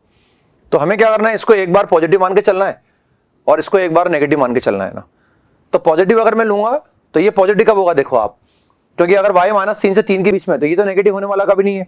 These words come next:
नाइन minus वाई स्क्वायर। बस y को मुझे इंश्योर करना है, तो दो केसेस कंसीडर करके चलूंगा। फर्स्ट केस कंसीडर करूंगा कि y ज़ीरो से थ्री में है, और सेकंड केस में कंसीडर करके चलूंगा जब y माइनस तीन से ज़ीरो में है ना। इस इंटरवल के अंदर ये क्वांटिटी पॉजिटिव होगी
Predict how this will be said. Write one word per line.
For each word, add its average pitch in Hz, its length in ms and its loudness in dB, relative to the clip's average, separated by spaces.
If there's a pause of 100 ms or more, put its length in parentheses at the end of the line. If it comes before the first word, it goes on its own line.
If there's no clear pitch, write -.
(120)
नाइन 160 200 0
minus 175 280 -2
वाई 160 140 2
स्क्वायर। 160 260 0 (840)
बस 165 140 -2
y 165 220 2
को 208 80 2
मुझे 202 200 2
इंश्योर 160 240 -2
करना 113 220 -2
है, 110 60 -6
तो 127 100 -8
दो 185 200 2
केसेस 208 280 0
कंसीडर 190 320 2
करके 185 180 0
चलूंगा। 170 360 0 (560)
फर्स्ट 254 240 0
केस 214 160 2
कंसीडर 202 280 2
करूंगा 202 260 0
कि 196 80 2
y - 1040 -6
ज़ीरो 170 160 2
से 214 120 0
थ्री 202 200 0
में 202 100 -2
है, 240 120 -6 (760)
और 147 80 2
सेकंड 180 380 0
केस 214 180 0
में 214 100 2
कंसीडर 190 320 2
करके 185 180 2
चलूंगा 170 260 2
जब 160 140 2
y 143 220 2 (640)
माइनस 160 280 0
तीन 143 140 0
से 156 100 -2
ज़ीरो 120 220 -2
में 101 100 -8
है 95 60 -12
ना। 95 120 -20 (600)
इस 190 160 0
इंटरवल 202 380 0
के 185 100 0
अंदर 202 220 0
ये 196 100 2
क्वांटिटी 170 340 0
पॉजिटिव 170 340 0
होगी 175 220 -2